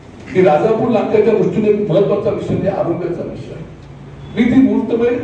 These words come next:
लाव-, लावलेली आहे, कळस तुम्हाला चढवायचं आहे. याचं कारण असं आहे की मुंबई गोवा महामार्ग आपल्या या ठिकाणी आहे. मुंबई गोवा महामार्गावरती आपण पाहिलं असेल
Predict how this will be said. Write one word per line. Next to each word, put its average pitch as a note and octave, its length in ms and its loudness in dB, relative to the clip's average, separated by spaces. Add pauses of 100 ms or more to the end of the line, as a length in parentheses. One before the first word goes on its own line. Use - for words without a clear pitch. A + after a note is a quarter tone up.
(160)
लाव-, - 220 -4
लावलेली G3+ 440 0
आहे, - 380 -4 (180)
कळस G3+ 240 4
तुम्हाला E3 360 -4
चढवायचं - 460 -8
आहे. - 140 -16 (640)
याचं G#3+ 260 4
कारण A3+ 300 4
असं A#3 120 2
आहे A3 100 4
की - 100 -2
मुंबई F#3+ 320 0
गोवा F#3+ 340 4
महामार्ग E3 420 -6
आपल्या G3 320 -6
या F#3 60 -8
ठिकाणी E3 380 -10
आहे. - 320 -6 (600)
मुंबई F#3 260 4
गोवा G3+ 200 4
महामार्गावरती F#3+ 800 -4
आपण G3 160 -6
पाहिलं F#3 380 -4
असेल E3 520 -4